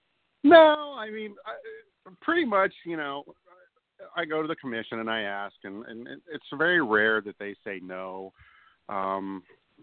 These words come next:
I don't think they've actually told me no on anything just yet. Um,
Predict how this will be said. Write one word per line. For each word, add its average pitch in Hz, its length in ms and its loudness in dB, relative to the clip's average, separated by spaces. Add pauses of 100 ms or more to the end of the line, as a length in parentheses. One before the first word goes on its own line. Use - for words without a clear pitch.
I 139 60 -8
don't 180 140 -6
think 185 160 -6
they've 156 120 -2
actually 156 340 -4
told 143 180 -6
me 127 100 -2
no 123 280 -4
on 98 220 -2
anything 90 600 -6 (100)
just 104 340 0
yet. 82 280 -2 (680)
Um, 104 580 0